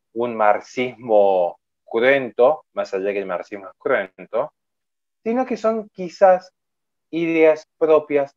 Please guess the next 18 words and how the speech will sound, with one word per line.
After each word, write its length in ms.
de 140
la 80
Ilustración. 720
Para 180
esto 160
nos 120
vamos 180
a 20
remitir 640
a 140
un 160
documento 640
de 100
mil 160
novecientos 400
setenta 320
y 40
cuatro 580